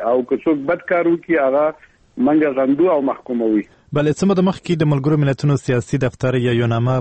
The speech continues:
Speaker 2: په یو راپور کې وویل چې په روان میلادي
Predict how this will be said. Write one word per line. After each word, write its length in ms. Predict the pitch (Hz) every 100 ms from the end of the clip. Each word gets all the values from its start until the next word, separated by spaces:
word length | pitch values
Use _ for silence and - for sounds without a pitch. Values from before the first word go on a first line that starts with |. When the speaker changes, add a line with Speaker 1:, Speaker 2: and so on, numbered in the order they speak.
| -
Speaker 2:
په 80 | 120
یو 100 | 113
راپور 260 | 117 - 135
کې 160 | -
وویل 260 | 123 127 123 -
چې 340 | - 123 120 -
په 400 | 123 120 123 120
روان 220 | 120 131 123
میلادي 280 | 120 120